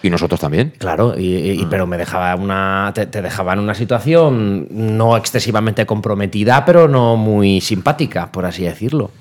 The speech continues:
Speaker 2: Pero bueno, un poco la línea de, de Esteban. Es decir, que hay que sacar la parte positiva de esto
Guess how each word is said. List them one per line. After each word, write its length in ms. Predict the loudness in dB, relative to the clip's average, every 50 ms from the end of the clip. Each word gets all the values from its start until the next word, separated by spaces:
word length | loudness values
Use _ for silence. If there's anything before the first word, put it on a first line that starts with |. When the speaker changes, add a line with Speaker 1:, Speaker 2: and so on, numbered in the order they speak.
| -20 _ -20 -20 -20 -20 -20 -20 -20 -20 -2 4
Speaker 2:
Pero 160 | 6 8 8
bueno, 160 | 8 8 6
un 80 | 6 4
poco 640 | 4 2 4 4 6 6 8 8 8 8 8 8 8
la 140 | 8 6 6
línea 280 | 6 6 6 6 6
de, 500 | 6 6 6 6 6 4 4 2 2 0 -2 -2 -4 -6 -14 -14 -8 -6 0
de 420 | 4 4 6 6 6 4 4 4 2 2 2 0
Esteban. 460 | -2 -2 0 0 2 2 0 -2 -4 -8 _ _ _ _ -20 -20 _ _ _ _ _ _ _ _ _ _ _ -20 -20 _ _ -2
Es 260 | 0 0 0 0 -4
decir, 320 | -6 -4 -4 -4 -6 -6
que 580 | -6 -6 -6 -6 -6 -8 -8 -10 -10 -12 -14 -18 _ _ _ _ _ _ _ _ -20 -20 -20 _ _ _ _ _ _ -12 -8
hay 140 | -8 -6
que 100 | -4 0
sacar 480 | 0 2 2 4 4 4 4 2 2 2
la 160 | 2 4 4
parte 240 | 2 0 0 0 -2
positiva 460 | -2 -2 -2 -2 0 2 2 4 4
de 140 | 6 6 4
esto 580 | 4 2 2 4 6 6 4 4 0 -6 _